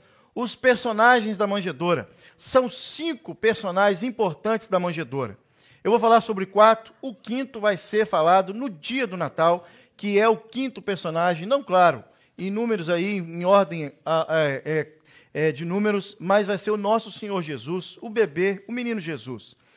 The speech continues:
Então, hoje, eu gostaria de conversar com você sobre os pastores.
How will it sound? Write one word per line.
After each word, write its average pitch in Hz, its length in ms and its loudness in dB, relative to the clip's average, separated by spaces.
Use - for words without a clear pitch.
Então, 247 300 4
hoje, 247 340 8
eu 175 60 -6
gostaria 208 300 0
de - 80 -12
conversar 214 440 0
com 196 100 -6
você 175 320 -4
sobre 220 520 2
os 277 220 -8
pastores. 247 800 2